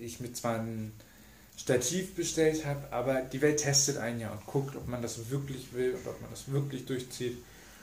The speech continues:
Und dementsprechend ist das erste Stativ nach acht, zwölf Wochen wurde mir da, nach acht bis zwölf Wochen wurde mir gesagt, „Nee, das kommt nicht mehr an.“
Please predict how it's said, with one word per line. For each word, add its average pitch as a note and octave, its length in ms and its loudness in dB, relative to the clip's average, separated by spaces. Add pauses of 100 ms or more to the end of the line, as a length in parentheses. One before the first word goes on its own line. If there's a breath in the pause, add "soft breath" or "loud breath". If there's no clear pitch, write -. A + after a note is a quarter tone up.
(180 loud breath)
Und G#3+ 180 4
dementsprechend D#3+ 520 6
ist C#3+ 160 0
das C#3 80 2
erste C#3 500 2
Stativ B2+ 460 -2 (680)
nach A#2 300 -4 (180)
acht, - 380 -2
zwölf C#3 360 2
Wochen C3+ 440 0 (320 loud breath)
wurde B2+ 200 2
mir A#2+ 180 0
da, A#2+ 180 4
nach A#2+ 260 -6
acht C#3+ 220 0
bis - 140 -10
zwölf B2+ 200 -2
Wochen C3 220 -2
wurde B2 180 -2
mir A#2+ 120 -4
gesagt, A2+ 320 -6
„Nee, B2+ 160 -2
das - 180 -8
kommt B2+ 300 -4
nicht - 180 -10
mehr A2+ 140 -6
an.“ A2 160 -8